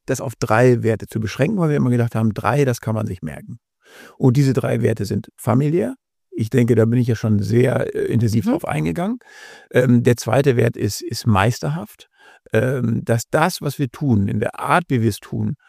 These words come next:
Speaker 1: das muss schon hochwertig sein. Und, ähm, wir haben uns damals entschieden,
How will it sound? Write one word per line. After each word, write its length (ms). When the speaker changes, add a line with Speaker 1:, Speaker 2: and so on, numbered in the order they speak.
Speaker 1:
das 200
muss 160
schon 240
hochwertig 480
sein. 380
Und, 640
ähm, 600
wir 160
haben 140
uns 120
damals 340
entschieden, 580